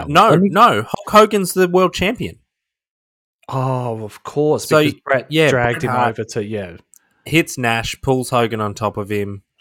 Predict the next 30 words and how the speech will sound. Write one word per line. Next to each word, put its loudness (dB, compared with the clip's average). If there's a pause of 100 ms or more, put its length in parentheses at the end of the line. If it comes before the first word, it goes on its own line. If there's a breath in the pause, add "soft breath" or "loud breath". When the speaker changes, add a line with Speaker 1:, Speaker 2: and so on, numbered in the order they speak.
(120)
Speaker 1:
Of -10
course, -2
of -14
Speaker 2:
And 2
Speaker 1:
course. -2
We 2
Speaker 2:
then 2
Speaker 1:
were -4
Speaker 2:
Pi-, 0
Speaker 1:
talking 2
Speaker 2:
then 2
Speaker 1:
about -4
that. -4 (140)
Speaker 2:
Piper -2
comes -4
out 0
after 0
Bret's -2
already -2
won -2
the -6
championship -8
for -8
<laughs> -18
Hogan. 0 (440 loud breath)
Then 0
Piper's 0
like, 0
"I'm 0
the, 4